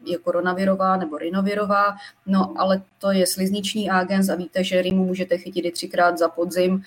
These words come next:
když jste v nějaké exponované skupině třeba dětí nebo tak, takže, ehm, no, takže tak.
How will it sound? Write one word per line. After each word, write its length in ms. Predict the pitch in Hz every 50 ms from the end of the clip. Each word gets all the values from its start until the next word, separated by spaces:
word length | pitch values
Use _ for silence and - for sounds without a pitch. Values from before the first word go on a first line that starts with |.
| - - _ _ _
když 420 | - 175 - - 165 165 - -
jste 260 | - - - - - 160
v 80 | 170
nějaké 280 | 180 170 170 170 - 180
exponované 500 | 170 - - - 180 175 175 175 170 165
skupině 380 | - - - - 175 170 170
třeba 200 | 165 - - 170
dětí 320 | 165 156 156 - - - 165
nebo 180 | 165 151 160
tak, 240 | 165 - 160 156 -
takže, 340 | - 165 165 165 175 175 170 170 - - - - - _ _ _ -
ehm, 540 | 147 165 175 165 165 165 165 160 160 175 185 - _ - - - - - - _ _ _ _ _ _ _ _ _ _ _ _ -
no, 240 | 196 196 196 196 -
takže 220 | - 190 190 202 190
tak. 160 | 196 190